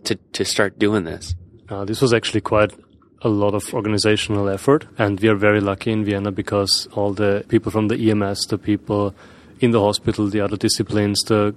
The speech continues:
Speaker 2: cardiac surgeons, the cardiotechnicians, they're all very motivated to help us, and we managed to get them all in the same room and talk to each other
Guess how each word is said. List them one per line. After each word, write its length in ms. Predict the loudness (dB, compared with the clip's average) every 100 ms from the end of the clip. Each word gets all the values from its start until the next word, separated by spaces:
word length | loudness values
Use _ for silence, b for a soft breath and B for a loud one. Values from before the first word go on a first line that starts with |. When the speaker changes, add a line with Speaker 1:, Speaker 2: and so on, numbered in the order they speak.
| -4
Speaker 2:
cardiac 380 | -2 0 0 0
surgeons, 500 | 2 2 2 -2 -2
the 100 | -2
cardiotechnicians, 840 | -2 -2 -2 -2 -2 -2 -2 -2
they're 80 | -2
all 220 | 0 -2
very 240 | 0 0
motivated 600 | 2 0 0 -2 -2 -6
to 100 | -4
help 240 | 0 0 2
us, 180 | 2 2
and 180 | 0
we 260 | 0 0 0 -6 -6
managed 400 | -2 0 -2 -4
to 60 | -2
get 180 | -2
them 140 | -2 0
all 300 | 0 0 -2 -12 -4
in 100 | -2
the 60 | 0
same 240 | 2 4
room 200 | 2 0
and 100 | 0
talk 220 | 0 0
to 140 | 0 -2
each 140 | 0
other 260 | -2 -2